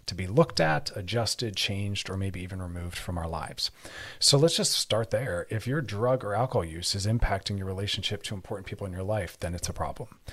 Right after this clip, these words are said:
That doesn't mean it has to be completely removed. It doesn't mean you're an addict. It just means you want to look at it and ask yourself, "Why am I putting this before my relationship to other people?" It's also how we help determine disordered eating. If you're,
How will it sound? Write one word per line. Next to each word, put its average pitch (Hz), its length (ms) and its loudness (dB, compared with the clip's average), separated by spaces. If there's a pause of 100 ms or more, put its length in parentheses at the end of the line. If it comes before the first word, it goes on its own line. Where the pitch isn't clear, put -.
(220)
That 110 100 0
doesn't 135 240 10
mean 135 100 10
it 123 80 8
has 104 220 4
to - 60 -6
be 107 100 -2
completely 104 400 2
removed. 101 460 4
It 92 80 0
doesn't 98 240 -4
mean 127 160 2
you're 160 100 2
an 165 80 0
addict. 87 380 -2
It 104 60 -4
just 117 220 2
means 107 260 -2
you 98 60 -8
want 101 180 -4
to 92 60 -6
look 107 240 -4
at 78 200 -2
it 85 180 -6 (460)
and 120 160 6
ask 143 260 4
yourself, 104 400 4
"Why 104 220 6
am 135 120 8
I 117 120 6
putting 104 400 6
this 101 200 4
before 92 680 0 (180)
my 92 80 -2
relationship 92 580 -2
to - 60 -2
other 90 120 -4
people?" - 340 -2 (200)
It's - 100 8
also 208 160 12
how 127 200 12
we 117 100 10
help 107 320 6
determine 101 460 2
disordered 90 600 0
eating. 147 500 -2 (380)
If 113 220 4
you're, 135 400 6